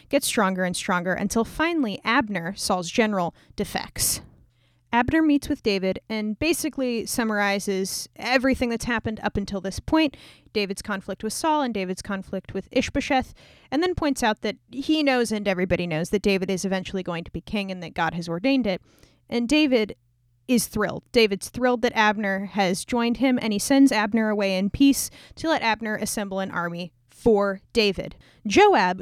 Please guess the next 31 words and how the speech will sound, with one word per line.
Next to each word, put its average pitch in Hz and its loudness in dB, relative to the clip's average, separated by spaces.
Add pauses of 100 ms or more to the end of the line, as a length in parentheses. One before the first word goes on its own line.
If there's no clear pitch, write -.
who 233 0
is 196 0 (420)
David's 208 2
general, 160 -4 (100)
comes 220 0
up 185 0 (220)
and 233 -2
is 220 0
like, 226 0 (320)
"You 262 2
just 539 -2
did 277 -2
what 208 2
with 247 -2
whom? 285 4
You 254 2
let 330 0
Abner 330 -4 (100)
go? 277 4
Just 294 -4
go 294 4
away?" 311 2
And 311 0
David's 320 -2
like, 349 0
"Nah, 440 0
it's 320 -2
chill. 359 2
Abner 277 2
joined 320 0
us." 294 0